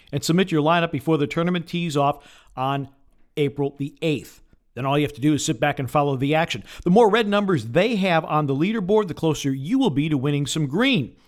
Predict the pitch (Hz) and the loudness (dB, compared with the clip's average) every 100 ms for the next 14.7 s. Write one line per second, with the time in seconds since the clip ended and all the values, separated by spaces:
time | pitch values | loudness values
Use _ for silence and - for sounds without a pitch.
0 | _ 107 120 127 131 - 156 139 131 - | _ -8 -6 -4 -6 -2 -2 -2 -8 -4
1 | 214 180 123 95 202 170 131 - 208 180 | 2 2 0 0 2 2 -2 -2 0 0
2 | 135 120 120 165 - 131 135 214 156 - | -2 -4 -2 -2 -2 -2 2 2 2 -4
3 | _ _ _ _ _ _ - 214 254 240 | _ _ _ _ _ _ -10 -6 -2 0
4 | 180 165 226 247 190 180 185 180 147 123 | 2 2 2 0 0 0 0 2 0 2
5 | 208 151 - 165 151 - 143 - - - | 0 0 0 0 0 -2 -2 -2 -4 -6
6 | 117 107 101 147 185 - 156 170 - - | -8 -8 -2 0 0 -2 -2 -4 -8 -20
7 | - 143 113 170 165 202 202 - 180 202 | -6 -2 2 4 4 2 0 -2 -2 -4
8 | - 139 - 170 175 156 - 135 185 160 | -4 -8 -2 -2 0 -2 -2 0 0 2
9 | 143 175 - - - - _ 107 104 120 | 2 2 0 -6 -16 -20 _ -16 -6 0
10 | 185 208 220 - 185 160 113 78 65 _ | 2 2 -2 0 2 2 -2 -8 -20 _
11 | 139 165 165 139 123 147 143 - 147 135 | 2 4 4 0 0 0 0 0 -2 0
12 | 143 135 131 139 160 202 156 156 - 156 | 2 0 0 0 2 2 2 0 2 2
13 | 151 151 - 190 214 170 175 175 175 170 | 2 0 -6 -2 0 0 -2 0 0 0
14 | 165 170 170 - 202 214 | 0 0 0 -2 -2 -2